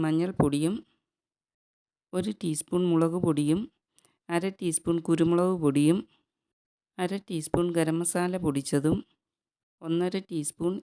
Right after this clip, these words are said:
ഇഞ്ചി വെളുത്തുള്ളി പേസ്റ്റും മുക്കാൽ ടീസ്പൂൺ ഉപ്പ് പൊടിയും ചേർത്ത് കൊടുത്തിട്ടുണ്ട്. ഇതിലേക്ക് ഒരു സ്പൂൺ വിനാഗിരിയും കൂടെ ചേർത്ത് കൊടുക്കാം.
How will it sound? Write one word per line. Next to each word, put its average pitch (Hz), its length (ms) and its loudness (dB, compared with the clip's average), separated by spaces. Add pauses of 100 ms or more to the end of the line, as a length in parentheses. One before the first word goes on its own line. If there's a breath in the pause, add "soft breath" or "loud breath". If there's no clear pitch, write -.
ഇഞ്ചി 170 320 -2
വെളുത്തുള്ളി 165 480 2
പേസ്റ്റും 160 600 -4 (1200)
മുക്കാൽ 185 580 -4
ടീസ്പൂൺ 175 560 -2
ഉപ്പ് 170 320 -10
പൊടിയും 160 340 2
ചേർത്ത് 208 340 -2
കൊടുത്തിട്ടുണ്ട്. 143 680 0 (1800)
ഇതിലേക്ക് 180 420 2
ഒരു 180 240 2
സ്പൂൺ 196 380 4
വിനാഗിരിയും 180 680 2
കൂടെ 165 200 2
ചേർത്ത് 208 360 2
കൊടുക്കാം. 135 440 4